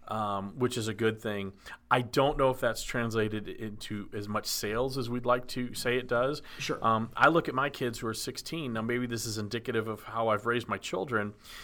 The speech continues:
Speaker 1: Um, yes, they, they do gravitate towards brands that have a social component to them.
Speaker 2: Mm-hmm.
Speaker 1: But if it's the same, if it's, and, and if it's the same price, they are more than happy to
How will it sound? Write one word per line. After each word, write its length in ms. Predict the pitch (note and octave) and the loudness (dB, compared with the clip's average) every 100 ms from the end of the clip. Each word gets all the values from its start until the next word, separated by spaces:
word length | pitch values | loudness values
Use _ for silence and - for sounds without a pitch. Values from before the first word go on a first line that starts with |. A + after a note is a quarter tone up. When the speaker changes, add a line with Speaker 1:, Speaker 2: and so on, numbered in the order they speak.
| - - | -16 -2
Speaker 1:
Um, 200 | A#2 A#2 | 0 2
yes, 300 | C3 D#3+ - | 2 2 2
they, 360 | B2+ B2+ E3+ F#3+ | -2 0 2 2
they 180 | C#3+ D3+ | 2 4
do 200 | D3+ E3+ | 4 2
gravitate 680 | B2+ B2 C#3+ E3 - C#3 - | 4 6 6 2 -2 -4 -4
towards 520 | - B2 B2 B2+ A2 | -4 2 4 4 0
brands 640 | A2 A2 A2+ A#2+ B2+ A#2+ | 2 4 4 4 2 0
that 360 | B2 A#2 G#2+ - | -2 0 0 -2
have 260 | - A#2+ A#2+ | 4 4 4
a 60 | |
social 480 | B2 - A#2 - B2+ | 2 0 0 0 -2
component 640 | B2+ A#2 G#2+ G#2 G2 B2+ - | -2 -2 -2 -2 -2 -2 -4
to 180 | - F3 | -6 -4
them. 340 | F#3+ G#3+ A3+ - - | -2 -2 -2 -6 -4
Speaker 2:
Mm-hmm. 240 | B2+ C#3 D#3 - - - - - - - | -2 -2 -4 -10 -18 -16 -16 -16 -18 -12
Speaker 1:
But 220 | B2+ C3 B2+ | 4 6 8
if 160 | C3 | 8
it's 180 | G3 G3+ | 4 4
the 100 | G3+ | 0
same, 380 | - D#3 D3 D#3+ | 0 4 4 2
if 180 | C3+ - | 0 2
it's, 200 | E3 - | 0 0
and, 160 | D#3 D3 | 0 6
and 140 | D3+ | 6
if 100 | D3+ | 6
it's 160 | D#3+ - | 4 2
the 120 | C3+ | 2
same 280 | - D#3+ D#3+ | 4 4 6
price, 380 | C#3+ C#3+ D#3+ | 8 8 6
they 160 | - C#3+ | 2 4
are 80 | A#2+ | 4
more 180 | B2 C3+ | 4 2
than 140 | B2 | 4
happy 260 | B2 C3+ B2 | 4 4 2
to 120 | G2 | -2